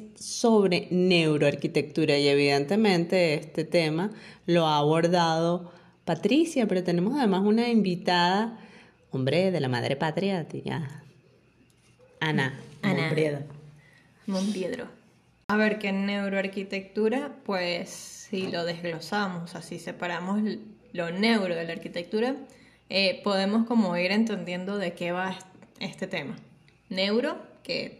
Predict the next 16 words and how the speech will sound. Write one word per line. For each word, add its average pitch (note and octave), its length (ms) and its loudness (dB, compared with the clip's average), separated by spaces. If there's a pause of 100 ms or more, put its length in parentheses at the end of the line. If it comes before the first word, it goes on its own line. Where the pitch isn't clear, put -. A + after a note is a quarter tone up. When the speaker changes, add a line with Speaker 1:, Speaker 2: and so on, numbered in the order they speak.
(240)
Speaker 2:
que F3+ 100 -8
refiere F#3+ 460 -2
a G3 80 -4
la F3 120 -4
mente, G3+ 640 0 (640)
y F#3 120 -2
arquitectura, F#3 800 -4
pues, - 260 -6
que F#3+ 140 -6
refiere G3 540 -4
a E3+ 100 -4
la D3+ 140 -8
ciencia A3 520 0
o G#3 100 0
el A3 120 0
arte G#3 400 -6